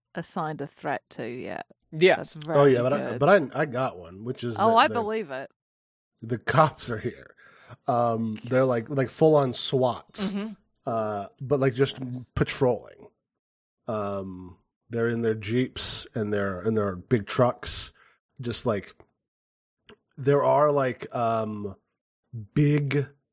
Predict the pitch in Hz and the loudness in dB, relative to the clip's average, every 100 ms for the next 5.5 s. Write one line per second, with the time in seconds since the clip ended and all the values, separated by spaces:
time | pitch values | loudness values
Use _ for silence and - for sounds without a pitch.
0 | _ - 110 131 110 - 147 120 123 131 | _ -20 -12 -10 -8 -4 -2 2 4 4
1 | 127 - 131 123 120 117 113 - _ - | 2 2 2 4 2 2 2 -2 _ -4
2 | 135 123 - 139 135 139 143 120 - 120 | 0 0 2 4 4 4 0 -6 -4 -4
3 | - 123 104 104 - 110 110 123 113 110 | -2 -4 -4 -6 -6 -6 -4 0 0 -2
4 | - - - 110 127 - - 123 127 139 | -6 -12 -4 0 0 -2 0 2 2 2
5 | 139 147 147 147 - | 2 4 2 0 -16